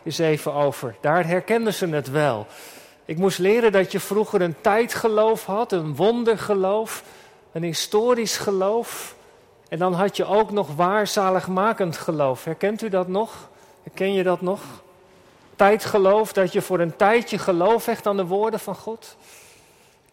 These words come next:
Maar dat je daarna, ja, daar, daar, daar weer aan voorbij leeft. Of een wondergeloof, dat je de Heere God vooral nodig hebt voor een wonder. Je hebt een pro-, probleem, je gaat ermee naar de Heer Jezus toe.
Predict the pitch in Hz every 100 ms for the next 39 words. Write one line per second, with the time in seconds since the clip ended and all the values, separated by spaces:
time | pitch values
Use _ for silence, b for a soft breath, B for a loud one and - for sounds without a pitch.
0 | _ 165 160 170 - 147 170 185 185 185
1 | 180 151 B B B B B _ _ -
2 | 165 170 147 147 143 131 - - 143 143
3 | 139 143 147 139 147 143 135 139 - 127
4 | 139 165 196 185 185 208 220 - 175 151
5 | 156 143 208 226 220 - 190 208 226 -
6 | 185 - 175 B B - 165 180 180 202
7 | - B B B - - 180 175 180 170
8 | 190 233 233 - 220 233 - 175 160 151
9 | 202 247 254 226 196 196 180 180 175 156
10 | 180 170 156 202 240 247 208 214 240 254
11 | 220 214 202 180 175 185 240 269 262 233
12 | - 240